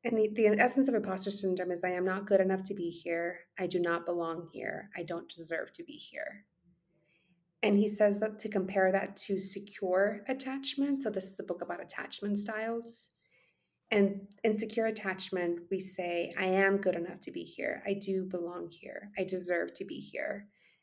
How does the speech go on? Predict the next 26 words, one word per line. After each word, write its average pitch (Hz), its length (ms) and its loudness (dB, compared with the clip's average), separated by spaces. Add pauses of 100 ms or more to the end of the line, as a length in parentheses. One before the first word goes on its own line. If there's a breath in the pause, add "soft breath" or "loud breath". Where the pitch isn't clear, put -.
(120)
And 208 140 4
this 208 160 4
was 311 180 -2
the 403 100 -2 (140)
first 170 380 -2
time 196 400 0
that 190 100 -2
I 170 160 0
saw 170 640 -2 (160)
imposter 185 640 -6
syndrome 220 920 -4
be 196 160 -2
connected 175 720 -4 (140)
to 160 580 -4
attachment - 600 -8
styles, 247 760 -6 (720)
which 180 500 6
is, 196 180 2
like, 180 160 2
its 196 200 -4
own 190 380 6
rabbit 170 320 4
hole 165 360 2
that 165 240 -2 (100)
as 160 300 -4
a 160 320 -2